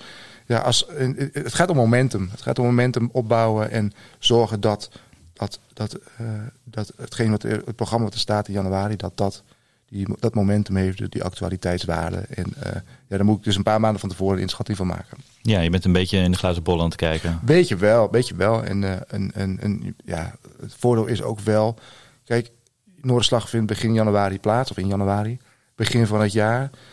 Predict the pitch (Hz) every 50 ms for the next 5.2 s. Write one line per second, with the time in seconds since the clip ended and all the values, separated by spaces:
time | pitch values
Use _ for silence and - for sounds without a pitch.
0 | - - _ - - 95 92 98 92 - 123 139 131 - - 123 113 113 110 110
1 | 107 98 101 95 107 123 - 131 117 127 120 - 127 123 123 120 120 120 113 -
2 | 104 101 110 120 113 107 107 101 101 101 98 101 101 101 104 101 92 113 123 120
3 | 113 104 104 110 - - _ _ - - - - - _ - - 98 95 98 -
4 | - 104 98 95 95 92 - 113 110 - 107 101 - - - - - - - -
5 | 117 104 - -